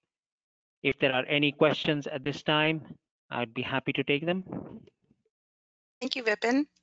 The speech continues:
Speaker 2: Um, I have a few questions.
Speaker 1: Okay.
Speaker 2: Uh, the first one,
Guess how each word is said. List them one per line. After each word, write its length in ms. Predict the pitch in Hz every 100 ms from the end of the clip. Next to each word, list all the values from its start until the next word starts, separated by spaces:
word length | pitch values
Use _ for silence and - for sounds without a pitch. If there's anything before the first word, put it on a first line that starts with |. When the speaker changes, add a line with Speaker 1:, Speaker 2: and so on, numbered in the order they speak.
| - - _ _
Speaker 2:
Um, 160 | - 180 -
I 60 |
have 200 | 196 208
a 60 | 202
few 240 | - 214
questions. 680 | - 196 - - 330 392 - - _ _ _ _ _ _ _ _ - 127
Speaker 1:
Okay. 200 | 151 202 _ _ _ _ -
Speaker 2:
Uh, 180 | 180 170
the 100 | -
first 260 | - 202 -
one, 220 | 185